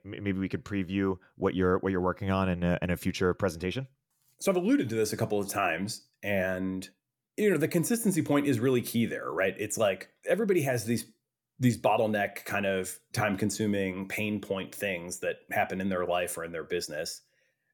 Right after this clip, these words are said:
Speaker 2: And, you know, to give just concrete examples, right, that, that are very general. Let's say that you post a job posting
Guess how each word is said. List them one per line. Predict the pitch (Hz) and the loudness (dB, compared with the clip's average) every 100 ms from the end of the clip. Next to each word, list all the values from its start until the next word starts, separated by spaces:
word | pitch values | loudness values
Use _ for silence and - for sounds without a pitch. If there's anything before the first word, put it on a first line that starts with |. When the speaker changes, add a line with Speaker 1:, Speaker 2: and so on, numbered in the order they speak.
| _ _ - | _ _ -2
Speaker 2:
And, | 90 87 85 85 87 85 - _ _ _ _ _ _ _ _ _ _ _ - | 0 2 2 -2 -8 -12 -14 _ _ _ _ _ _ _ _ _ _ _ -2
you | 110 | 0
know, | 87 | 0
to | - | -4
give | 95 110 - | -2 -2 -2
just | - - - | -6 -10 -8
concrete | 98 95 - 95 - | -4 -4 -4 -6 -6
examples, | 87 - 82 - 69 78 | -8 -4 -2 -2 -6 -4
right, | 80 82 - _ _ _ _ _ _ _ - | -4 -6 -8 _ _ _ _ _ _ _ -10
that, | 107 92 90 | -4 -2 -2
that | 95 | -4
are | 87 | -2
very | 85 80 | -4 -6
general. | 80 80 76 76 - | -6 -6 -6 -6 -2
Let's | 117 117 | -2 0
say | 113 87 85 - | 0 2 0 -4
that | 90 | -8
you | 98 | -8
post | 95 92 - | -6 -8 -6
a | |
job | 85 78 85 | -2 0 0
posting | 76 73 78 80 | -4 -6 -8 -10